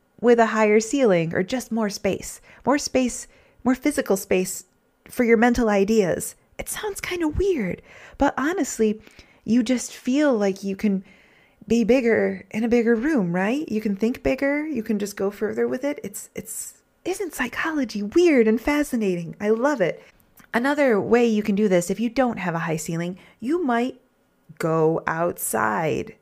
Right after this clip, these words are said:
This would be a great time to go outside and take a walk to free your mind a little. If you are dealing with a tough problem or just something rolling over in your head and you're just having issues with it, just go out there and get that natural high ceiling of that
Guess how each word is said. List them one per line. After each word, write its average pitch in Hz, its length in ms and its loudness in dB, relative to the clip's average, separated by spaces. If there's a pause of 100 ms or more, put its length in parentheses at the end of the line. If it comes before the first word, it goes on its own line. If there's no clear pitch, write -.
This 226 140 -2
would 269 80 -4
be 294 160 2
a 311 60 -2
great 320 260 -4
time 254 220 -2
to 226 60 0
go 220 120 -2
outside 226 380 0
and 214 100 0
take 220 240 -8
a 202 80 -4
walk 185 500 -2
to - 120 -8
free 202 240 -4
your 190 100 0
mind 180 320 0
a 165 60 2
little. 139 260 0
If - 240 -6
you 262 80 0
are 277 140 2
dealing 214 320 2
with 202 160 -2
a 175 40 -2
tough 214 300 -4
problem 175 640 0
or 160 60 -2
just 180 260 -6 (460)
something 220 580 -2
rolling 202 380 2
over 196 240 0
in 180 80 -2
your 175 100 -4
head 185 380 0
and 170 120 -2
you're 170 140 -4
just - 480 -4 (240)
having 175 300 0
issues 196 400 0
with 151 180 -4
it, 151 180 -2 (520)
just 254 160 -4
go 247 120 2
out 262 180 0
there 247 160 2
and 208 160 0
get 226 160 0
that 214 160 0
natural 196 420 2
high 165 220 0
ceiling 165 420 -2
of 160 80 -4
that 175 260 0